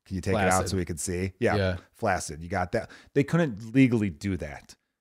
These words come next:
Speaker 1: You know what I mean?
Speaker 2: Yeah.
Speaker 1: Or, like, a woman's body, I think they could be like, "Well, we're looking for ample breasts," which you could see through a woman's shirt, right?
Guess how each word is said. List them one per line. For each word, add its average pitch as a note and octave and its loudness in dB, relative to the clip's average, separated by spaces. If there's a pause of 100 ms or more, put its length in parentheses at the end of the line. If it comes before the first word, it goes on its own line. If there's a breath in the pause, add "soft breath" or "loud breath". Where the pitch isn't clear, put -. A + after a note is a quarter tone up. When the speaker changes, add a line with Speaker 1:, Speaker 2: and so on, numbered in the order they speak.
(160)
Speaker 1:
You G#2+ -6
know A2 2
what A2 2
I G#2 2
mean? G2+ 0 (240)
Speaker 2:
Yeah. G#2+ 6
Speaker 1:
Or, A#2+ 10
like, A#2 6
a A#2+ 2
woman's C#3 4
body, G2 4
I G2 -2
think B2+ 0
they A#2 2
could F#2 -2
be G#2+ 0
like, F#2+ -2
"Well, A2 -4
we're A#2 4
looking A#2 2
for G2+ -2
ample G2+ -4
breasts," E2+ -4
which - -14
you G2 -10
could F#2 -10
see G#2 -4
through F#2+ -4
a - -2
woman's F2 -4
shirt, - -8 (400)
right? G2+ 0